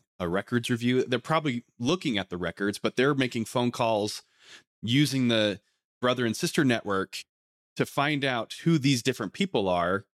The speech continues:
in order to make their decision on who to hire. But you didn't mention anything about, like, interviews.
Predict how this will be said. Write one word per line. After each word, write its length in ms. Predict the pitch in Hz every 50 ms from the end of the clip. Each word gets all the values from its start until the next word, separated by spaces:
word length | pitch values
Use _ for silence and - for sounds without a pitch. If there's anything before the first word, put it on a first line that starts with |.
| _ _ _ _ _ _ _ _ _ _ -
in 140 | - 131 131
order 180 | 135 131 127 127
to 180 | - - 127 110
make 200 | 113 113 110 -
their 100 | 113 107
decision 420 | 90 101 - 117 107 98 101 98
on 200 | 95 92 92 - _ _
who 320 | - 127 120 110 107 104 101
to 200 | - - 104 -
hire. 340 | - 110 104 82 67 - _ _ _ _ _ _ _ _ -
But 120 | 123 127
you 100 | 123 135
didn't 200 | 127 165 180 185
mention 300 | 170 160 143 - - 147
anything 340 | 151 147 135 120 - 127 120
about, 220 | 110 110 107 92
like, 200 | 92 98 95 - -
interviews. 640 | 127 127 123 107 87 85 71 52 50 - - -